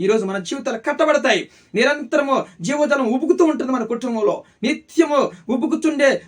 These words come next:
నీటి తోట వలె మన జీవితాలు వెలుగుతూ ఉంటాయి పచ్చగా. దేవుని నామానికి మహిమ కలుగును గాక. వీడియో చూస్తున్న మీరందరూ సబ్స్క్రైబ్ చేయండి. ఇంకా అనేక గొప్ప మాటలు, లోతైన మర్మాలు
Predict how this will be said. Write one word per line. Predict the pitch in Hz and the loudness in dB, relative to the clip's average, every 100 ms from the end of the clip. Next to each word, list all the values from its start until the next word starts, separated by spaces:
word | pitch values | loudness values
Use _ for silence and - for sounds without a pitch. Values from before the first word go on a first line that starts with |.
| - | -6
నీటి | 247 269 | -6 -6
తోట | 262 294 311 | -4 0 2
వలె | 320 277 | 4 2
మన | 262 | 0
జీవితాలు | 202 254 233 233 185 | -2 -4 -2 0 2
వెలుగుతూ | 190 262 349 330 | 4 4 4 2
ఉంటాయి | 285 254 226 | -2 -4 -8
పచ్చగా. | 233 226 - 254 202 - - _ - | -10 -14 -12 -8 -6 -8 -12 _ -8
దేవుని | 214 208 | -6 -4
నామానికి | 196 196 180 | -6 -6 -6
మహిమ | 190 202 196 | -6 -6 -6
కలుగును | 202 190 185 | -6 -4 -4
గాక. | 175 165 165 139 - _ _ _ - | -4 -6 -8 -10 -14 _ _ _ -6
వీడియో | 160 160 | -4 -4
చూస్తున్న | 160 156 | -6 -10
మీరందరూ | 160 180 220 | -8 -8 -8
సబ్స్క్రైబ్ | 220 196 196 233 220 - | -10 -10 -8 -8 -6 -6
చేయండి. | 170 - | -6 -8
ఇంకా | 175 180 | -10 -6
అనేక | 214 233 | -6 -6
గొప్ప | 160 220 - | -6 -10 -8
మాటలు, | 254 220 165 | -8 -8 -4
లోతైన | 220 262 262 | -4 -2 -4
మర్మాలు | 233 233 226 190 | -4 -2 -2 -4